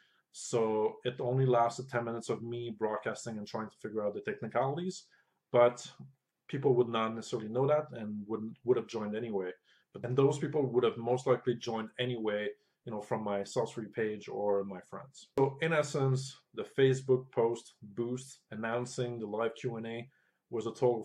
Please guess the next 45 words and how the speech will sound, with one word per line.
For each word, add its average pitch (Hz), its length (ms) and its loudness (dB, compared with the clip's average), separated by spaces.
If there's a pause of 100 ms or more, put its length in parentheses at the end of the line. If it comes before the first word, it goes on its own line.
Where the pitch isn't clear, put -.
failure. 101 420 0 (320)
Now, 127 220 2
I'm 123 100 0
happy 147 340 2
to 165 80 -2
be 151 80 -6
sharing 123 360 0
this 113 200 -2
with 131 200 0
you 185 180 -4 (480)
because 123 380 4
hopefully 135 300 2
you 117 60 -2
can 123 160 0
learn 131 200 4
from 131 160 0
that 127 240 0
and 117 100 -6
avoid 110 340 0
that 120 160 0
mistake 127 560 -2
and 104 140 -14
maybe 104 260 -14
do 123 120 6
it 127 120 0
better 117 440 2
if - 120 -14
you 110 80 -12
know 110 80 -6
what 120 160 -2
you're 117 80 -8
doing. 110 360 -6 (680)
But 107 300 0 (240)
it 120 120 2
was 113 200 -2
a 110 60 -4
total 120 280 0
failure 120 300 2
for 127 120 -4
me. 123 220 -6 (640)
A - 20 -4
learning 123 320 2
experience, 120 460 -4
of 131 100 -6
course, 135 400 6